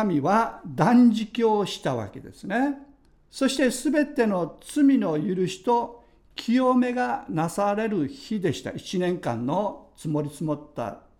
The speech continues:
罪を全部神の前に許していただく、そのために人々は断食をして備えるわけです。で、自分のこの肉で生きるのではなくして、本当に主が心を探り、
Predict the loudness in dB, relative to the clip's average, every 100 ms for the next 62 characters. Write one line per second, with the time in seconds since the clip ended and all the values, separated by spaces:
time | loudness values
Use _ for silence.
0 | _ -8 -4 -2 -2 -2 -4 -10 -18 -12
1 | -4 -4 -4 -6 -10 -8 -4 -2 -2 -4
2 | -2 -2 0 -2 -4 -6 -8 -8 -4 -4
3 | -4 -8 -6 -4 -4 -6 -6 -6 -6 -10
4 | -20 -20 _ -2 0 0 -2 0 0 -2
5 | -2 -4 -4 -4 -2 -2 -2 0 2 2
6 | -2 -6 -2 0 0 -2 -2 0 2 2
7 | 0 -2 -8 -18 -20 -20 _ _ _ _
8 | _ _ _ _ _ _ 0 0 2 2
9 | 4 4 2 2 0 -2 2 0 0 -4
10 | 0 -2 -2 -6 -6 -2 0 0 0 0
11 | 0 -2 -6 -8 -6 -4 -2 -6 -6 -6
12 | -6 -6 -4 -4 -4 -6 -6 -4 -4 -6
13 | -6 -6 -2 -2 0 -2 -6